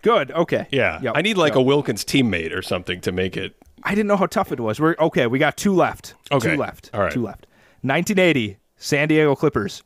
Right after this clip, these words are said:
Speaker 2: Oh.
Speaker 1: What did Kobe Bryant's dad,
Speaker 2: <laughs>
Speaker 1: Joe Bryant, wear?
Speaker 2: Oh, nineteen eighty San Diego Clippers. Jelly Bean Bryant. Okay, so now here's where we're getting into this thing where I start seeing numbers.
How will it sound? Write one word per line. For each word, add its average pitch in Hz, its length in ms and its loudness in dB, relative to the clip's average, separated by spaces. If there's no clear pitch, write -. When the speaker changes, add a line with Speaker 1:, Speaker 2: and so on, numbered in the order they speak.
Speaker 2:
Oh. - 300 -4
Speaker 1:
What 139 160 4
did 165 180 2
Kobe 165 300 0
Bryant's 151 400 2
dad, 139 520 0
Speaker 2:
<laughs> - 100 -6
Speaker 1:
Joe 143 320 2
Bryant, 123 420 2
wear? 104 280 -2
Speaker 2:
Oh, 370 540 6
nineteen 233 500 0
eighty 214 320 2
San 185 340 2
Diego 175 480 4
Clippers. 160 840 0
Jelly 170 360 4
Bean 160 280 2
Bryant. 139 380 0
Okay, 127 240 2
so 123 140 -4
now 151 340 2
here's 151 280 2
where 139 140 4
we're 120 100 0
getting 120 280 2
into 113 200 -2
this 113 200 0
thing 117 180 -2
where 110 100 -2
I 110 60 0
start 110 300 -2
seeing 123 340 2
numbers. 117 600 -2